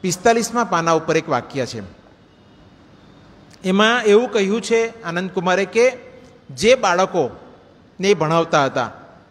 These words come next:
ઘણી બધી વખત આપણે ફરિયાદ કરીએ કે આજકાલના બાળકો એ આમ બગડી ગયા છે ને આમ કરે છે, અથવા તો મોબાઈલમાં બેસી રહે છે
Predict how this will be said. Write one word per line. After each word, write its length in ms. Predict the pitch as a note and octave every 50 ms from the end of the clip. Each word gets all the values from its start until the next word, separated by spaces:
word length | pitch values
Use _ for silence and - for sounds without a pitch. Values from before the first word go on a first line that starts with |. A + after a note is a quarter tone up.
| _ _ _ _ _ _ _ _ _ _ _ _ _ _ _ _ _ - - -
ઘણી 240 | D#3 F3 F#3+ G3+
બધી 200 | F#3 F#3+ F3+ G3+
વખત 300 | F3 F3 E3+ - F#3+ F#3+ F#3+ -
આપણે 260 | - C#3 D#3+ D#3+ F#3 F#3
ફરિયાદ 380 | - D3+ D3 D#3+ E3+ F3 E3+ E3+
કરીએ 220 | - E3 D#3 D#3+
કે 120 | D#3+ D#3+ E3+
આજકાલના 480 | D3 D3 D3 - - D#3+ D#3 D#3+ E3
બાળકો 400 | D3+ C3+ C3 C3+ D3 C#3 - D3 C3+ B2 A2 - - - - - - - _ _ _ _ _ _ - E3+
એ 100 | E3 E3 D#3+ D#3+ D#3+ D#3 - - - - - - - -
આમ 180 | - E3 F3 F3 F3 F3 F3 E3+
બગડી 320 | F#3 E3+ D#3+ D#3+ D#3 D#3 C#3
ગયા 260 | C#3+ D3 D3 D3 D3
છે 180 | D3 - D#3 D3+
ને 120 | D#3 D#3 D#3 -
આમ 200 | D#3 D#3+ E3+ E3+ E3
કરે 240 | - D#3 C#3+ D3+ D3+
છે, 160 | C#3+ - D#3 D3
અથવા 300 | C#3+ C3+ - D#3+ D#3+ D#3
તો 140 | D#3+ D#3+ E3 D#3+ D#3+ - - - - _ _ _ -
મોબાઈલમાં 800 | E3 E3+ E3 E3+ E3 D#3+ D#3+ D#3 E3 E3 D#3+ D#3+ D#3 D#3+ - F3
બેસી 300 | E3 D#3+ D3+ - E3 D#3
રહે 180 | D3+ D3+ D3+
છે 160 | C#3+ - D3+